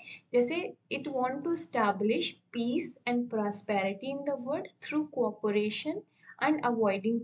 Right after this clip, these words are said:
conflicts and wars। So, international relation separate academic discipline कैसे इमर्ज हुई,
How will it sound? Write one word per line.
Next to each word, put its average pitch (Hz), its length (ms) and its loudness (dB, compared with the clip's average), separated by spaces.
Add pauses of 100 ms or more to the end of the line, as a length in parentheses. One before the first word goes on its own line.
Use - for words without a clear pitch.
conflicts 202 580 -2
and 320 320 -4
wars। 208 440 -6 (500)
So, - 60 -8
international 311 800 0
relation 240 500 4
separate 262 640 -2
academic 240 720 2
discipline 285 580 -2
कैसे 269 280 0
इमर्ज 254 500 -2
हुई, 247 200 2